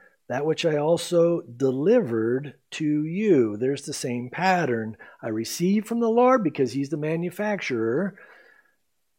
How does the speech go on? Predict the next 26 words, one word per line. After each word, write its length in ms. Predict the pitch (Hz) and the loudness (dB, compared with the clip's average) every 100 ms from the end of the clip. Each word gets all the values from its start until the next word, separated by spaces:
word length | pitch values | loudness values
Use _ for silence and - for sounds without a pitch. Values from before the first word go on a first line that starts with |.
| _ | _
What 140 | - 135 | -6 -4
I 80 | 131 | 0
delivered 500 | 123 131 160 196 - | 4 6 6 4 2
to 140 | 208 | 2
you, 480 | 220 175 127 170 151 135 _ - | 8 8 8 4 -4 -16 _ -14
that's 200 | 113 123 | -8 -4
all 140 | 127 | 0
we 120 | 156 | 0
do, 220 | 165 180 | 4 4
"is 100 | 143 | 4
distribute, 1000 | 143 143 - 190 196 127 123 170 - - _ _ _ _ _ _ _ | -2 -8 0 6 8 8 2 2 -6 -16 _ _ _ _ _ _ _
that 160 | 131 117 | -6 -2
the 80 | 123 | 2
Lord 340 | 143 202 214 | 6 6 4
Jesus, 600 | 185 269 269 151 160 170 | 2 2 4 4 4 4
on 80 | 143 | 0
the 100 | 135 | -2
same 300 | 175 202 233 | -2 0 2
night 280 | 214 208 202 | 2 4 6
in 80 | 143 | 4
which 220 | 160 - | 0 0
he 120 | 208 | 0
was 180 | 214 175 | 0 0
betrayed, 640 | 220 - 175 165 165 151 | -4 0 4 6 4 2
took 320 | 151 - - | 2 2 0
bread," 680 | 139 143 143 131 143 226 | 0 6 8 8 6 4